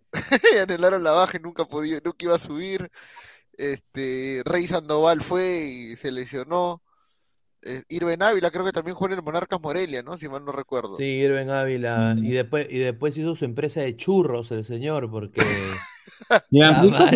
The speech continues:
Speaker 2: madre, esa huevada.
Speaker 1: Su empresa de churros,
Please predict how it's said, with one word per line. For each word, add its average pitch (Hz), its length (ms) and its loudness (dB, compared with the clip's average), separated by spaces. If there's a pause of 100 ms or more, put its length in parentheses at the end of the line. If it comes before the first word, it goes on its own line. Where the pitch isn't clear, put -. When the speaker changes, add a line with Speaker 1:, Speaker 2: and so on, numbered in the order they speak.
(160)
Speaker 2:
madre, 110 100 2 (800)
esa 127 440 -4
huevada. 113 460 -2 (140)
Speaker 1:
Su 214 120 0
empresa 220 540 4
de 220 160 2
churros, 202 760 0